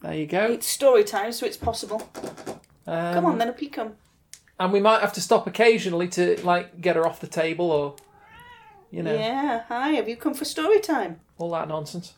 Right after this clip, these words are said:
Speaker 2: Sweetie, you've got cat food on your nose, darling.
Speaker 1: You get, ew!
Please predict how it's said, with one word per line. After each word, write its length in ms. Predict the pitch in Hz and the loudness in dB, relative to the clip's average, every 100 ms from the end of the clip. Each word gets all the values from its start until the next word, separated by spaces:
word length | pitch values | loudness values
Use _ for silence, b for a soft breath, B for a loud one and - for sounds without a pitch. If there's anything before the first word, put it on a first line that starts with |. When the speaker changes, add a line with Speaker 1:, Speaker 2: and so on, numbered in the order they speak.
| _ | _
Speaker 2:
Sweetie, 680 | - - 285 285 254 220 - | -14 -8 -6 -6 -6 -8 -12
you've 180 | - 226 | -12 -6
got 200 | 247 240 | -4 -4
cat 200 | - 233 | -4 -8
food 200 | - 208 | -6 -4
on 100 | 190 | -4
your 120 | 196 | -4
nose, 260 | 190 165 143 | -4 -4 -4
darling. 400 | 143 98 - 160 - | -4 -6 -8 -16 -12
Speaker 1:
You 100 | 180 | -8
get, 220 | 220 - _ - | -6 -8 _ -2
ew! 540 | 311 320 247 302 330 | 2 6 8 8 4